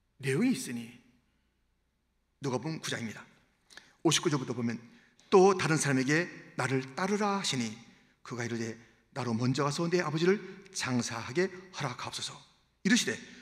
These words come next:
"죽은 자들로 자기의 죽은 자들을 장사하게 하고 너는 가서 하나님의 나라를 전파하라." 하시고, 또 다른 사람이 이르되, "주여, 내가 주를 따르겠나이다마는 나로 먼저 내 가족을 작별하게 허락하소서."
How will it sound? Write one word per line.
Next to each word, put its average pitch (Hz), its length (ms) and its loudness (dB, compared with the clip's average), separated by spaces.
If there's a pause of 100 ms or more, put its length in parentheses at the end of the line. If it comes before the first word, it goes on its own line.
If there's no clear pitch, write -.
(220)
"죽은 139 280 2
자들로 123 540 -2
자기의 117 420 -4
죽은 120 240 -2
자들을 117 380 -6
장사하게 117 600 -4
하고 120 240 -12 (280)
너는 135 240 2
가서 156 320 -2 (180)
하나님의 120 460 0
나라를 143 540 -4
전파하라." 110 500 -6
하시고, - 340 -8 (640)
또 127 240 -2
다른 139 280 -2
사람이 180 400 -2 (160)
이르되, 110 280 -6 (400)
"주여, 120 380 -2 (300)
내가 135 240 -4
주를 208 240 -2 (540)
따르겠나이다마는 127 1000 -2 (600)
나로 107 300 -6
먼저 113 380 -2
내 123 160 0
가족을 160 320 2 (380)
작별하게 131 800 -6
허락하소서." - 420 -12